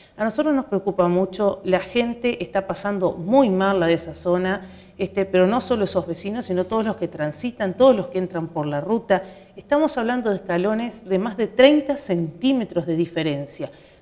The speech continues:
Para un auto, el, el mayor mal es que le toque el piso del auto,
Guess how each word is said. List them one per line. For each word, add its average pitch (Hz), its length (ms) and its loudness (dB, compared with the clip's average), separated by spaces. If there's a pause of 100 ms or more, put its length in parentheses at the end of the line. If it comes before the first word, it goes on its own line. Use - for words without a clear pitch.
Para 247 240 6
un 339 160 8
auto, 339 640 4
el, 180 300 2
el 185 180 4
mayor 180 480 0
mal 240 480 2
es - 80 -2
que 202 140 0
le 175 140 4
toque 214 280 0
el 175 80 2
piso - 380 -6
del 151 160 0
auto, 190 420 4